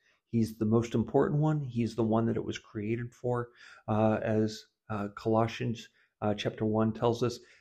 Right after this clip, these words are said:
uh, it says that everything was made by him and for him. And, and we need to acknowledge that we are here for him. Uh, we are here to, to please him.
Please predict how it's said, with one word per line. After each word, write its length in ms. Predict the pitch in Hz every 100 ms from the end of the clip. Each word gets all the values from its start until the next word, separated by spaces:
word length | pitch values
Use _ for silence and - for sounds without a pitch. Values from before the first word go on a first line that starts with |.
| -
uh, 180 | 110 107
it 120 | 98
says 260 | 101 107 101
that 160 | 110 -
everything 440 | 127 123 117 117
was 160 | 107 101
made 300 | 110 110 104
by 200 | 113 123
him 340 | 123 139 139 127
and 200 | 113 104 -
for 240 | 131 117
him. 260 | 101 92 - _ - - -
And, 240 | 117 117 110
and 280 | 113 120 127
we 120 | 139
need 220 | 139 117
to 100 | 117
acknowledge 680 | 110 110 98 95 101 101 -
that 160 | 110 - - -
we 180 | 120 123
are 100 | 120
here 220 | - 127
for 260 | - 92 90
him. 300 | 123 123 135 - _ _ _ -
Uh, 320 | 110 107 - -
we 320 | - 117 120 123
are 140 | 110
here 300 | - 127 120 -
to, 160 | - 98 - _ -
to 80 |
please 460 | 123 - 135 131 127
him. 400 | 117 117 113 113